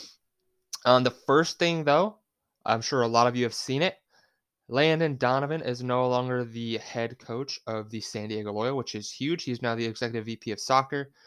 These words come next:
which is more soccer-related decisions throughout the whole club, not just on the field. Um, that'll also be m-, allowing him to just make more appearances outside of San Diego Loyal, which is something that he seemed to like to do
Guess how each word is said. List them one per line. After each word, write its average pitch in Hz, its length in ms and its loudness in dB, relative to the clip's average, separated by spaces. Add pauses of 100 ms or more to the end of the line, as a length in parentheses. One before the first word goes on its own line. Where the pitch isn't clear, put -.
(420)
which 123 160 -6
is 113 260 -6
more 117 460 4
soccer-related 113 1080 -2
decisions 113 840 -4 (200)
throughout 113 220 -2
the - 60 -14
whole 113 160 -4
club, 139 360 2
not 120 200 -2
just 117 200 -8
on 113 100 -4
the 107 60 -8
field. 143 520 0 (800)
Um, 120 260 2
that'll 120 180 2
also 120 340 -2
be 113 220 -6
m-, 113 180 -6 (140)
allowing 113 340 2
him 110 380 -6 (560)
to 113 520 -4
just 110 280 -6
make 110 320 -6
more 127 400 0 (360)
appearances 135 580 0
outside 123 520 6
of 135 80 -2
San 113 200 -2
Diego 127 200 0
Loyal, 131 260 4
which 117 140 -4
is 120 100 -2
something 120 340 -2
that 104 120 -8
he 127 320 -4
seemed 143 440 -4
to 139 120 -2
like 139 300 0
to 139 80 -10
do 202 240 4